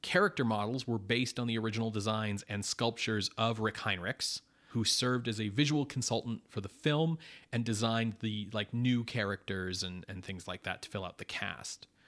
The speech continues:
Burton visited the set about five times in that two-year period. He was super busy with Batman Returns, which, as I said, was a whole nightmare on its own,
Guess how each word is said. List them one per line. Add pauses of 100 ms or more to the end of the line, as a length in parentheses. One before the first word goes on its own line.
(600)
Burton
visited
the
set (580)
about (420)
five
times (480)
in
that
two-year (120)
period. (180)
He
was (420)
super
busy (240)
with (140)
Batman
Returns,
which,
as
I
said,
was
a
whole
nightmare
on
its
own,